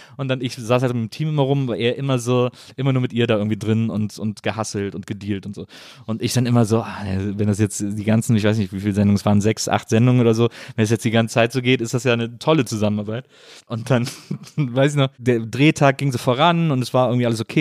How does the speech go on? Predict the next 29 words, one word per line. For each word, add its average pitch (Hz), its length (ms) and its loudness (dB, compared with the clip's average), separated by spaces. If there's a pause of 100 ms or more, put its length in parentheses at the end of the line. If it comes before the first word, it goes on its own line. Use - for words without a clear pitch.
(120)
und 131 60 4
es 120 140 0
wurde 131 100 -6
so 120 60 -2
später, 123 400 0
wie 117 40 2
das 117 120 0
ja 120 80 -2
manchmal 113 240 -6
so 110 60 -8
ist 127 100 -8
bei 123 80 -4
solchen 113 240 -4
Produktionen. 110 480 -4 (400)
Und 117 80 -8
dann 117 120 -2
saß 117 280 4
ich - 100 -8
irgendwann 123 400 4
so 110 100 -2
gegen 110 480 -2
sechs, - 380 -2
sieben 120 460 2
Uhr 113 240 4
abends, 120 500 0
äh, - 40 -4
alleine 113 440 4
am 117 100 0
Catering, 147 560 2